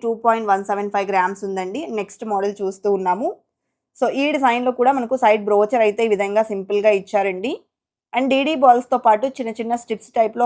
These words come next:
హైలైట్ చేస్తూ ఫోర్ లేయర్స్‌లో ఈక్వల్ లైన్స్‌లో డిజైన్ చేసినటువంటి బ్యూటిఫుల్ చంద్రహారం. ఫార్టీ త్రీ పాయింట్ ఫోర్ డబల్ నైన్ గ్రామ్స్ ఉందండి. నెక్స్ట్ మోడల్ చూస్తూ ఉన్నాము. So ఇది కూడా మనకు త్రీ లేయర్స్‌లో వస్తుంది.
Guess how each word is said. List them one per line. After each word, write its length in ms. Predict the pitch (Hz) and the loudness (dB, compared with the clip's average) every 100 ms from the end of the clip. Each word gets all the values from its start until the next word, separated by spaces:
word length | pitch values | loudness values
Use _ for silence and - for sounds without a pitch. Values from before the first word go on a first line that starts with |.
| 233 | 2
హైలైట్ 320 | 190 190 202 214 | 2 2 0 -2
చేస్తూ 260 | 202 - 277 | -4 -6 -8
ఫోర్ 240 | 233 226 247 | 0 0 2
లేయర్స్‌లో 380 | 220 208 208 240 214 | 2 0 0 -2 -2
ఈక్వల్ 300 | 208 - 220 202 | -2 0 2 2
లైన్స్‌లో 280 | 196 202 202 | 0 -6 -6
డిజైన్ 340 | 202 185 196 202 | -4 -6 -6 -6
చేసినటువంటి 680 | 196 196 185 185 185 190 302 - _ _ _ _ _ 220 | -6 -8 -8 -6 -6 -6 -8 -10 _ _ _ _ _ -4
బ్యూటిఫుల్ 440 | 254 262 262 262 277 | -4 -2 -2 -2 -2
చంద్రహారం. 560 | 202 208 214 202 226 392 _ _ _ _ | 0 0 2 2 2 -2 _ _ _ _
ఫార్టీ 260 | 262 240 269 247 | 2 2 2 -4
త్రీ 120 | 240 233 | -2 0
పాయింట్ 220 | 240 277 | 0 2
ఫోర్ 200 | 226 220 | 2 2
డబల్ 200 | 214 220 | 2 2
నైన్ 140 | 220 202 | 0 2
గ్రామ్స్ 320 | 202 190 202 202 | 4 4 2 -6
ఉందండి. 400 | 196 190 202 320 - _ _ _ _ _ - | -4 -4 -4 -8 -12 _ _ _ _ _ -10
నెక్స్ట్ 300 | 214 - 254 233 | -10 -8 -4 -2
మోడల్ 240 | 214 226 220 | -2 -2 -4
చూస్తూ 320 | 202 202 202 | -4 0 -2
ఉన్నాము. 320 | 196 185 190 277 - _ _ _ _ | 0 0 -2 -6 -12 _ _ _ _
So 80 | - 233 | -2 0
ఇది 120 | 247 277 | 0 0
కూడా 120 | 262 | 0
మనకు 280 | 240 226 311 349 | 0 -2 -4 -4
త్రీ 140 | 240 247 247 | -4 -2 0
లేయర్స్‌లో 400 | 233 226 226 220 | 0 -2 0 0
వస్తుంది. 460 | 202 - 202 208 | -2 -4 -6 -4